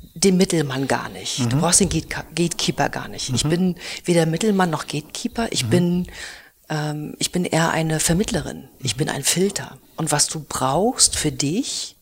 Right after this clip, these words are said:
Speaker 1: vielleicht nachdem du eine Weile unterwegs warst und ein bisschen hier und da gekauft hast, vielleicht auch so eine gewisse Autorisierung,
Speaker 2: Mhm.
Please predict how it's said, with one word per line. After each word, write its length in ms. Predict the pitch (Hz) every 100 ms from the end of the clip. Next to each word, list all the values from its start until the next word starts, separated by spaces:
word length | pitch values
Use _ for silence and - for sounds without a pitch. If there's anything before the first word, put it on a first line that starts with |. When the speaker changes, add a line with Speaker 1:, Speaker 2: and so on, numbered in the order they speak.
| _ - _ _ -
Speaker 1:
vielleicht 300 | 156 151 -
nachdem 260 | 143 165
du 80 | 151
eine 220 | 131 143
Weile 200 | 139 139 90
unterwegs 520 | 127 135 233 - -
warst 300 | 170 165 -
und 200 | 143 -
ein 120 | 151
bisschen 240 | - 135
hier 160 | 147 151
und 100 | 139
da 100 | 180
gekauft 520 | 214 - 170 - -
hast, 220 | 165 - - - - - -
vielleicht 440 | - 180 185 202 -
auch 100 | -
so 120 | 180
eine 120 | 180
gewisse 340 | 165 190 - -
Autorisierung, 840 | 170 160 165 143 160 160 98 - -
Speaker 2:
Mhm. 320 | 127 110 131